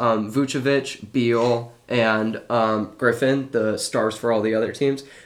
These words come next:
they're locked up. Um, besides Vucevic, uh, Vucevic isn't locked up. My bad. Um, but,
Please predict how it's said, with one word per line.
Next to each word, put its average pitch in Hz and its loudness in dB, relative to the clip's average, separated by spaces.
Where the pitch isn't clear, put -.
they're 139 4
locked 160 2
up. 123 -2
Um, 113 2
besides 127 2
Vucevic, 101 -4
uh, 107 -6
Vucevic 107 -6
isn't 87 -10
locked - -12
up. - -12
My - -8
bad. - -10
Um, 110 0
but, 113 0